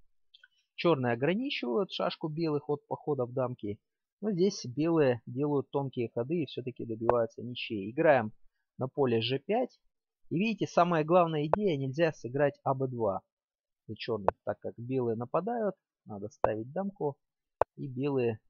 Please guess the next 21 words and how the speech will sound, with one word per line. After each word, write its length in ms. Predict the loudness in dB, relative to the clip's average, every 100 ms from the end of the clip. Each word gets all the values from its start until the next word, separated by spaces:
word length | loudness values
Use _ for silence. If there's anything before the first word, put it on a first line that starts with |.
| _
срубают 640 | -8 -6 0 2 2 0
одну 180 | -6 0 0
из 140 | 0
дамок 300 | -4 -2 -4 -8 _ _ _ _
чёрных 400 | 2 2 2 -6 -12
с 60 | -8
ничьей. 520 | -6 -6 -6 -6 -8 _ _ _ _ _ _ _ _ -20
Вот 100 | -12
такая 360 | -6 -2 0 0
идея. 340 | 4 4 4 0
На 160 | 0 2
этой 280 | 2 0 -2
идее 300 | -4 -6 -4
держится 540 | 0 0 -2 -8 -10 -10 _ 0 0 -2 _ _
позиция 640 | -4 -2 -4 -2 0 0 -2 _ -4
белых. 520 | 0 0 0 -6 -16 _ -8 -8 _ _ _ _ _ _ _ _ -10
То 80 |
есть 220 | -10 -10 -2
чёрные 360 | 2 4 4
это 160 | 4 2
видят 380 | 0 2 0